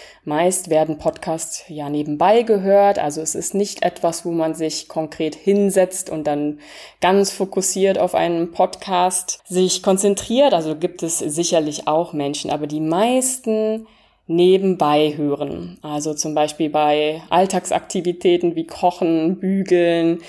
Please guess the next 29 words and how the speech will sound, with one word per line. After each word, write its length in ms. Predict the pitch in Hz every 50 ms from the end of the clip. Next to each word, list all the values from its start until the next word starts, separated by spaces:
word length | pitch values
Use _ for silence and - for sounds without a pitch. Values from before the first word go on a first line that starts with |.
| - - - - - - - - _ -
die 140 | 196 185
Wäsche 260 | 190 180 185 - 185 190
zusammenfalten 960 | - - 196 - 180 165 165 165 165 165 165 - 160 156 156 160 160 170 156
et 140 | 165 165 -
cetera 560 | - 175 170 - 175 170 160 156 156 156 160
oder 160 | 170 185 185
auf 100 | 196 -
dem 180 | - 294 302 294
Fahrrad, 580 | 294 - 190 175 175 175 175 170 170 170 170
auf 120 | 175 175 -
dem 220 | - 202 202 185
Weg 200 | 196 196 196 -
zur 280 | - 226 214 - - -
Arbeit, 460 | 160 160 160 170 170 165 165 165 165
von 260 | - - 170 175 170
der 180 | 170 165 - 156
Arbeit. 640 | 156 156 160 160 160 160 160 160 165 165 - -
Das 120 | 180 180 -
sind 140 | 233 233 226
klassische 480 | - 214 196 196 - 226 220 - 190
Szenarien, 880 | 196 - 185 165 160 151 147 151 160 165 190 202 233 277 311 285 208
wo 140 | 180 175 175
Podcasts 640 | 175 - - 160 160 - - 165 156 151 151 - -
gehört 480 | 156 147 143 151 156 165 175 165 - 156
werden. 260 | 147 143 143 151 -
Und 140 | 151 147 160
wenn 140 | 160 160
du 160 | 156 147 143 -
weißt, 540 | 160 240 294 220 156 185 226 - - -